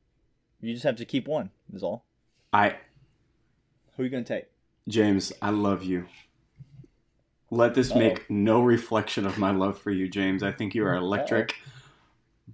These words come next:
Speaker 2: but I gotta
Speaker 1: Uh-oh.
Speaker 2: keep
Speaker 1: Second,
Speaker 2: Z-
Speaker 1: s-, second on the team in rushing. You said James Cook was gonna be this year.
Speaker 2: I
Speaker 1: Second on the team.
Speaker 2: gotta keep Zeus on the roster for the long term. Look, we're losing two. We're losing Swift to the N F L. We're losing Brian Harrion,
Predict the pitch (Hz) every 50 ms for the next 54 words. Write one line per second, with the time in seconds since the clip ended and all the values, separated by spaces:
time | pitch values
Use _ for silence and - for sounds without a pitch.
0 | - - 110 95 98 92 90 90 90 98 90 90 101 98 101 - - 107 98 92
1 | 143 147 143 - - - - - - - - - - _ _ _ _ _ _ _
2 | _ _ _ _ _ _ _ _ _ _ - - - 127 131 - 143 131 120 113
3 | - - 135 127 117 110 107 120 135 - - 101 95 95 98 - - 120 123 123
4 | 107 95 98 98 92 107 104 101 95 - - 127 117 - 104 92 98 98 95 92
5 | 90 95 90 90 90 - - 98 92 101 - _ - _ - - 92 107 104 95
6 | 117 107 107 104 101 - 127 120 131 - 135 139 - 110 104 104 101 104 101 -
7 | - - 117 107 90 110 92 95 107 104 101 98 - - 110 98 95 92 92 90
8 | 90 87 87 90 - - - 107 92 87 87 - 101 98 92 95 95 90 92 95
9 | 95 87 - 95 90 87 92 92 101 107 101 - - 123 127 131 123 120 131 127
10 | 113 101 110 104 98 95 - - 135 117 104 95 92 92 - - _ - - -
11 | - _ - 123 123 131 127 120 120 110 - - - 135 131 127 - 127 120 113
12 | 113 110 101 - 110 107 107 104 110 113 113 104 104 104 95 101 104 107 104 98
13 | 98 110 113 107 101 101 101 101 104 98